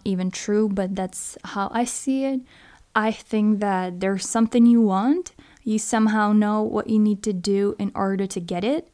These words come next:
yet you sabotage yourself and you do the exact opposite. In case of procrastination, it is avoiding things that you need to do in order to get where you want to be, such as avoiding studying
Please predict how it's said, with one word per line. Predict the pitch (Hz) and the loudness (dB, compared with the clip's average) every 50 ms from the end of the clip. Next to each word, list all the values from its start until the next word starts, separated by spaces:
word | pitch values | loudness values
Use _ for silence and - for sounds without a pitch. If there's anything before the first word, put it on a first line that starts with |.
| _ | _
yet | - 226 208 202 196 196 208 - - - _ | -4 -2 -2 0 0 -2 -4 -6 -10 -14 _
you | - - 202 202 202 196 196 202 | -8 -6 -2 -2 -2 -2 -2 -4
sabotage | - - - 202 202 208 - - 190 185 185 - | -4 -6 -8 -6 -6 -6 -4 -4 -4 -4 -4 -4
yourself | 190 185 - - - - 185 185 190 190 190 - - | -4 -4 -4 -4 -4 -2 0 0 0 0 -4 -6 -4
and | 190 190 190 | -2 0 2
you | 190 185 | 2 0
do | 175 190 185 185 185 | 0 0 0 0 0
the | 175 180 - - | -2 -4 -6 -8
exact | 214 - - - 214 196 - - - - - | -10 -10 -6 -4 -4 -4 -4 -8 -8 -6 -6
opposite. | 180 170 - 165 160 - - - - - - - - - - - - _ - | -6 -6 -8 -10 -10 -8 -10 -10 -10 -12 -16 -20 -20 -20 -20 -20 -10 _ 4
In | 233 220 214 | 4 4 4
case | - 220 208 208 - | 4 2 0 0 0
of | - 180 - - | -2 -6 -8 -8
procrastination, | - 214 196 - - 240 269 262 - - 220 208 196 190 185 - - 196 185 185 - - | -8 -8 -8 -2 0 0 0 0 -2 -2 -2 -2 -2 -2 -4 -4 -4 -4 -4 -4 -4 -4
it | - 196 | -4 -4
is | 196 190 - - - | -4 -4 -6 -6 -6
avoiding | 202 190 185 208 226 247 247 254 254 262 | -4 -2 0 2 4 6 8 8 8 8
things | 254 - 208 208 208 196 | 6 2 0 0 0 0
that | 196 190 - - | 0 -4 -6 -4
you | - 175 170 | -4 -4 -2
need | 175 175 180 185 185 | -2 -2 -2 -2 -2
to | - 226 | 0 0
do | 226 247 254 262 262 269 - - - - - - _ - | 2 2 2 0 -2 -4 -8 -14 -20 -20 -20 -20 _ -4
in | - 208 208 - _ | -2 -2 -2 -2 _
order | - 208 214 214 214 208 208 | -2 0 2 2 2 2 0
to | 208 - 202 | 0 -2 -4
get | 180 175 - 185 180 - - - - | -4 -2 -4 -4 -4 -6 -10 -10 -8
where | 190 190 | -4 -2
you | 190 185 180 180 | -2 -2 -2 -2
want | 175 170 - 175 170 170 170 | -4 -4 -4 -6 -6 -6 -6
to | - 196 | -10 -12
be, | 185 170 160 - - - - _ _ _ - - - _ | -10 -10 -10 -10 -10 -14 -18 _ _ _ -20 -20 -20 _
such | - - - 214 208 - - | -10 -4 -4 -4 -4 -2 -2
as | 214 196 190 190 190 - - - - _ | -2 -2 0 -2 -2 -4 -6 -6 -8 _
avoiding | - 202 185 208 214 208 208 208 196 196 | -4 0 2 4 4 4 4 2 0 0
studying | 190 - - - 233 240 240 233 233 233 233 | -2 -4 -2 0 2 4 4 6 6 4 4